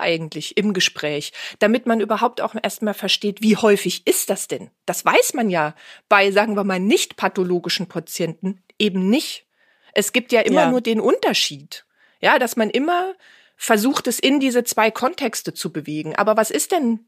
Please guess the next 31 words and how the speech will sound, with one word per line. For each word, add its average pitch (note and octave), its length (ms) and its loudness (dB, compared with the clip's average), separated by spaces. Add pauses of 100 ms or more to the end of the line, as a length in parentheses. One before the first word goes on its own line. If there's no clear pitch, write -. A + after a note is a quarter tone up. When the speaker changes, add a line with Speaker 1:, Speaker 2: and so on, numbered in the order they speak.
Speaker 1:
es - 160 -4
gibt G3 220 -4
kaum A#3 240 4
Studien, A3+ 460 2
die G#3+ 100 0
sich G3+ 180 -2
das G3 200 -4
mal F3 320 0 (420)
am F#3 200 -2
Kaffeetisch - 640 0
angucken, F3+ 520 -2 (240)
wenn G3 160 4
die G3 80 0
Familie G#3 480 4
irgendwie G3 320 2
zusammensitzt, F3+ 880 -2 (880)
weil F3 380 0
die F3+ 120 0
das - 200 -2
sonntags F3 420 0
nachmittags E3 480 -4
immer D#4+ 260 4
machen. D3+ 360 -2
Wie G#3+ 160 0
oft - 160 -4
fassen G#3 340 -2
die G#3 120 0
sich F#4+ 200 2
denn C#3+ 160 -4
da C#3+ 100 -6
an? - 220 -8